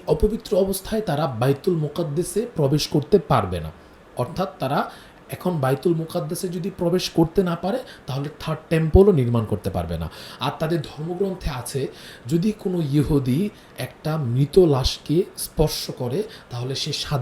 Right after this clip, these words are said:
দিন পর্যন্ত অপবিত্র থাকবে। এখন তাদেরকে পবিত্র হতে হলে একটি নির্দিষ্ট নিয়ম এবং পদ্ধতির অনুসরণ করতে হবে। এই নিয়ম পদ্ধতির অনুসরণ ছাড়া তারা পুরো জাতি কোনোভাবেই পবিত্র হতে পারবে না। সেটা হলো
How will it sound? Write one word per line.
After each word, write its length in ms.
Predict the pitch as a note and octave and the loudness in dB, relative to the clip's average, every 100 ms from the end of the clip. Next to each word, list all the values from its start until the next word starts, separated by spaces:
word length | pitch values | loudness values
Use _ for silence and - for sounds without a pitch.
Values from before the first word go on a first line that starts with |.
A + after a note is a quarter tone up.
| B2 | 2
দিন 180 | E3+ F3 | 2 4
পর্যন্ত 460 | F#3 E3+ F#3 F3+ A3 - | 2 4 0 0 -2 -2
অপবিত্র 540 | C3+ C3 D3 C#3 A#2 G#2+ | 0 2 2 0 0 -6
থাকবে। 360 | - E2+ E2 D#2 - | -6 -12 -10 -12 -8
এখন 280 | D3 B3 A#3+ | -4 -2 0
তাদেরকে 380 | A3 G#3+ A3 G3+ F#3+ | 4 4 2 -2 4
পবিত্র 460 | F#3 A3 - G#3 | 6 4 2 -2
হতে 300 | A2+ C#3+ G3 | 0 2 4
হলে 360 | D#3 B2 F3+ - - - | 4 2 2 0 -8 -10
একটি 320 | B2 - F3 | -10 -6 -4
নির্দিষ্ট 680 | C3+ D3 D#3 C#3 F3 - A3+ | 0 2 0 0 -4 -2 -2
নিয়ম 560 | G#3 B2 B2+ D#3 G3 | -2 -2 0 2 2
এবং 220 | F#3 F3+ F3 | 2 0 -2
পদ্ধতির 480 | F3+ C#3+ D#3 E3 G#3+ - | -4 -2 -4 -4 -8 -4
অনুসরণ 480 | D3 C#3+ - A2+ G2 | -4 -2 -4 -8 -8
করতে 240 | F#2+ - D#2+ | -12 -14 -14
হবে। 200 | D#2+ E2+ - - - | -14 -16 -18 -14 -6
এই 280 | B3+ B3+ | -2 -2
নিয়ম 300 | A#3+ G#3+ A3 A3 | 0 0 0 0
পদ্ধতির 420 | F#3+ E3+ F#3 F3 | 0 0 -2 -2
অনুসরণ 440 | D3 F3 F3+ F#3 F#3 | -2 -4 -4 -6 -6
ছাড়া 220 | F#3 A3 | -8 -8
তারা 320 | A3+ B2 C3 - F3 | -8 -10 -10 -12 -6
পুরো 140 | D3+ A2 | -6 -2
জাতি 400 | C#3+ - G#3+ B3+ - - - - | -4 -2 -2 -2 -6 -20 -20 -10
কোনোভাবেই 600 | - F#3 G3+ - C#3 E3 G3+ | 2 8 10 10 6 4 4
পবিত্র 340 | D3 C3 - G#2+ | 0 -2 -4 -6
হতে 160 | F#2 | -6
পারবে 280 | E2 D#2+ E2+ | -12 -12 -14
না। 100 | F2 | -12
সেটা 260 | - F#3 G3+ | -6 -2 0
হলো 260 | A3 C3 | 2 0